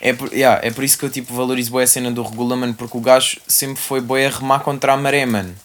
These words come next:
Mano, tipo, porque, yeah, mano, tu tinhas o Valete a fazer sons bué interventivos, mano.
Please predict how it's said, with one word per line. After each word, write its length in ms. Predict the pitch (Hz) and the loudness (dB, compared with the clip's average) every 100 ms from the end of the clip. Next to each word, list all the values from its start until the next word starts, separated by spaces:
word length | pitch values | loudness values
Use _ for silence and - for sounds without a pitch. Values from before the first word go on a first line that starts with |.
| _ - - - - - - - - - - - | _ -20 -20 -20 -20 -20 -20 -20 -20 -20 -12 -2
Mano, 340 | 135 127 104 92 | 0 0 -2 -4
tipo, 260 | - 107 - | -8 -8 -8
porque, 240 | 117 110 - - - - | -10 -10 -12 -12 -18 -4
yeah, 320 | 135 180 202 | 6 8 8
mano, 280 | 185 135 110 | 6 2 0
tu 100 | 107 | -4
tinhas 460 | 139 160 160 156 - - - - | -8 -4 0 0 -2 -8 -16 -8
o 100 | 131 | -6
Valete 460 | 131 147 147 151 147 | 2 4 6 4 0
a 40 | |
fazer 280 | - 131 135 | -4 -2 0
sons 300 | 131 143 123 | 0 -2 -6
bué 140 | - 139 | -8 -10
interventivos, 960 | 123 127 120 107 95 - 131 104 95 | -8 -10 -6 -6 -8 -10 -6 -6 -8
mano. 280 | 92 85 | -10 -14